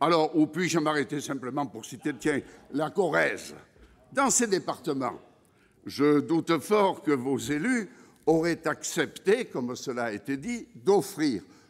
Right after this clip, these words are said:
l'un des deux sièges à l'opposition. Dans ces départements, le pluralisme et la parité deviennent curieusement des objectifs moins immédiats. En revanche,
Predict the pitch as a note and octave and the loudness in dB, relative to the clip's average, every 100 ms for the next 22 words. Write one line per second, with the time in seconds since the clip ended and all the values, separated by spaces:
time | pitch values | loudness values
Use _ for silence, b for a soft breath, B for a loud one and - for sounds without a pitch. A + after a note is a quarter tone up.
0 | _ C3+ F3 F3 A2 F2+ - F2+ G2+ G2 | _ 0 2 2 -2 -8 -10 -8 -8 -8
1 | - - B2 F3+ G3 F3+ F3+ b b b | -10 -10 -6 -4 -4 -6 -8 b b b
2 | A2 G2+ - D#3 D#3+ D3 D#3 C3+ - _ | -6 -6 -6 -4 -4 -2 -2 -4 -10 _
3 | b b b b - C4+ - C4+ G#3+ E3+ | b b b b 2 2 4 4 4 2
4 | C3+ C#3 A#2+ G#2 - _ _ - _ - | -2 -4 -4 -8 -18 _ _ -20 _ 0
5 | D#3 - G#3 F#3+ F#3+ F3 E3 C#3 - - | 2 2 2 6 6 4 2 0 -4 -8
6 | G2+ G#2+ _ D3 D3 - C#3+ C3+ - F#3+ | -6 -8 _ 0 0 0 -4 -4 -2 -2
7 | G3 F3+ b b b _ - G3+ D#3+ D#3 | 0 -4 b b b _ -6 -4 0 0
8 | A#2 F#2+ F2 - G3+ D3+ D#3 A2+ A#2+ A#2 | 0 -4 -10 -6 -4 0 -2 -2 -4 -4
9 | E3+ E3+ - b b - C#3+ B2+ C#3 G#2 | -6 -8 -16 b b -4 -2 -2 -4 -6
10 | C#3 - - F3 F3 - - F2 G#2+ D#3+ | -8 -10 -10 -8 -8 -12 -16 -8 -6 -2
11 | G3 D3 D3+ F#2+ F2 - - _ _ b | -2 -4 -8 -8 -8 -14 -18 _ _ b
12 | b b b b - C#4 A3+ G3+ D3+ A2+ | b b b b 4 4 6 2 0 -2
13 | - | -14